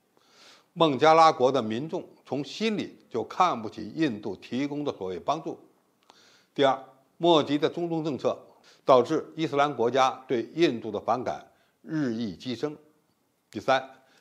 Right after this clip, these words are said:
印度不是美国，它没有实力成为印度洋上的霸权国家。第四，反印度运动在孟加拉国有着广泛的群众基础，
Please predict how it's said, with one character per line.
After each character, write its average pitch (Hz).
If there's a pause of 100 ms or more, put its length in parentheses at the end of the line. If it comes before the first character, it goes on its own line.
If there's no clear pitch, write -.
(140)
印 185
度 127
不 139
是 139
美 101
国， 92
它 147
没 151
有 175
实 135
力 185
成 131
为 143
印 147
度 117
洋 113
上 123
的 107
霸 120
权 104
国 101
家。 107 (1120)
第 127
四， 131 (640)
反 127
印 190
度 151
运 131
动 120 (220)
在 123
孟 143
加 139
拉 147
国 120
有 113
着 120
广 104
泛 135
的 101
群 110
众 127
基 117
础， -